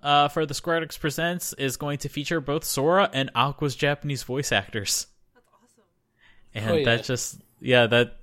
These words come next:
Speaker 1: just goes to show, like, who are the two, like, proper main characters in this game. It's gonna be Sora and Aqua, pretty much.
Speaker 3: Poor
Speaker 1: So,
Speaker 3: Riku.
Speaker 1: that's, yeah. Well, I mean, Riku, Rik-,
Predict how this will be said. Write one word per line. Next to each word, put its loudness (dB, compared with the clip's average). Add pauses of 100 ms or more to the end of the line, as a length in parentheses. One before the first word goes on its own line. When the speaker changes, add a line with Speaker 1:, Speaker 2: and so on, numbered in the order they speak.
(140)
Speaker 1:
just -2
goes 2
to -4
show, 4
like, 0
who 0
are 6
the 2
two, 0
like, 0
proper 2
main 0
characters 0
in -2
this -4
game. -4
It's -14 (100)
gonna -8
be -8
Sora -6
and -6
Aqua, -2
pretty -2
much. -2 (800)
Speaker 3:
Poor 6
Speaker 1:
So, 2
Speaker 3:
Riku. -4
Speaker 1:
that's, -2 (460)
yeah. 4 (120)
Well, 8
I 2
mean, 2
Riku, 2
Rik-, 0